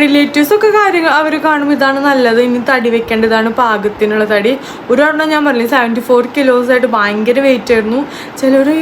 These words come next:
എന്താ പറ്റി, ഭയങ്കര ക്ഷീണമായല്ലോ, ക്ഷീണമായല്ലോ, ആ, ഭയങ്കര ക്ഷീണമായിരുന്നു.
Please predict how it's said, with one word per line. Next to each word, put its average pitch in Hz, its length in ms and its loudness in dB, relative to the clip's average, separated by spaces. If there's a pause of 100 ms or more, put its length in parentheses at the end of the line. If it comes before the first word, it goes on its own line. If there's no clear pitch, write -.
എന്താ 302 240 0
പറ്റി, 302 260 -2
ഭയങ്കര 269 280 0
ക്ഷീണമായല്ലോ, 269 500 0
ക്ഷീണമായല്ലോ, 240 480 -2 (440)
ആ, 247 40 4 (240)
ഭയങ്കര 240 380 0
ക്ഷീണമായിരുന്നു. 427 680 2